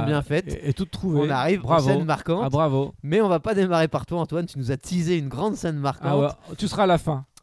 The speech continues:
Speaker 1: Alors on va
Speaker 2: On va
Speaker 1: démarrer.
Speaker 2: commencer par Pierre. Pierre, avant qu'il
Speaker 1: Pourquoi pas.
Speaker 2: s'endorme.
Speaker 1: Pierre, une scène marquante posi-, positive et négative. On est, on est les deux. Nous, on joue, euh,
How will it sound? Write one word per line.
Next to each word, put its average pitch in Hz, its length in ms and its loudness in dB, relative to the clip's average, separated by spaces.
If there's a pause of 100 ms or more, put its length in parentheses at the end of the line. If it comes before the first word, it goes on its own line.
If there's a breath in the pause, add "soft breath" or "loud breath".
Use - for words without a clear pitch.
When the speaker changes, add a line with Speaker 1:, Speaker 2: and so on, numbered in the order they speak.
(140)
Speaker 1:
Alors 135 220 -2
on 139 40 -2
va - 0 -
Speaker 2:
On - 20 -2
va 135 80 -2
Speaker 1:
démarrer. 131 220 0
Speaker 2:
commencer 143 260 2
par 135 140 2
Pierre. 151 420 -6 (400)
Pierre, 180 260 -2
avant 165 160 -2
qu'il - 140 -6
Speaker 1:
Pourquoi 185 160 -2
pas. - 60 -2
Speaker 2:
s'endorme. 123 260 -4 (160)
Speaker 1:
Pierre, 110 340 -8 (580)
une 143 160 -6
scène 196 320 -4
marquante 160 440 -6
posi-, 220 240 -2 (280 soft breath)
positive 233 600 -6
et 202 80 0
négative. 170 580 -4 (240)
On 151 160 -10
est, 185 100 -6
on 180 140 -6
est 226 80 -4
les 185 120 0
deux. 135 120 -6
Nous, 143 120 -8
on 175 220 -6
joue, 165 360 -8
euh, 120 340 -6